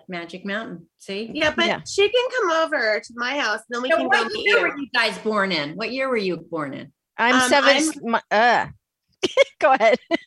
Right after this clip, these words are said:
Speaker 2: I'm seventy-three.
Speaker 1: Oh, so you would be the Nature Clan. Um,
Speaker 2: I
Speaker 1: which
Speaker 2: am.
Speaker 1: Yes.
Speaker 3: Okay. And mine is, my year is seventy-one.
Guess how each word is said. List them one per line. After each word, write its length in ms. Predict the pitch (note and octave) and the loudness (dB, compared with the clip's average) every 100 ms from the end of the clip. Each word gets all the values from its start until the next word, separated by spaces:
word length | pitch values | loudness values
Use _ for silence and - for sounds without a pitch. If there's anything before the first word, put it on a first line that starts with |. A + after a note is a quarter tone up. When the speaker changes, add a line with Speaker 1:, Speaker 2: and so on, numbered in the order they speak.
| - - _ - - - | -10 -20 _ -20 -12 0
Speaker 2:
I'm 320 | D4+ G4 A#4+ A#4 | 2 2 2 0
seventy-three. 960 | G#4+ G4+ G4+ F4+ F4 D4 B3 F#3 F#3+ - - - _ - | 2 4 4 2 2 0 0 -2 -6 -14 -20 -20 _ -10
Speaker 1:
Oh, 260 | G#3+ F#3 C#4+ | -4 2 2
so 140 | C#4 | 2
you 240 | B3 A#3+ D#4+ | -2 2 2
would 160 | E4 | 0
be 320 | C#4+ C4 A#3+ - | 0 -2 -2 -4
the 140 | F#3+ | -4
Nature 600 | G3 G3 G#3 A3 - F#3 | -4 -2 -2 -2 -6 -10
Clan. 760 | D#3+ - D#3 B2+ A#2+ A#2+ B3 E4 - _ _ _ _ _ - | -10 -10 -6 -6 -4 -4 -4 -6 -14 _ _ _ _ _ -8
Um, 80 | F#3+ F3 E3 | -4 -2 0
Speaker 2:
I 140 | A#3+ G#3 | 0 0
Speaker 1:
which 100 | A#3+ | 0
Speaker 2:
am. 400 | B3 F3+ F#3 - _ - | -2 -4 -8 -16 _ -10
Speaker 1:
Yes. 220 | D#3 A3+ | -4 -2
Speaker 3:
Okay. 440 | A3+ F3+ F#3 A#3 - - | 0 2 2 0 -6 0
And 220 | G#3 G#3+ | 2 4
mine 240 | A#3 B3 | 4 6
is, 360 | B3+ A#3+ - - | 4 2 -2 -4
my 200 | A#3 A3+ | 0 2
year 220 | B3 A#3+ A#3 | 4 4 4
is 80 | |
seventy-one. 600 | - B3 A3 G#3 F#3+ D3+ | 4 2 2 2 2 -2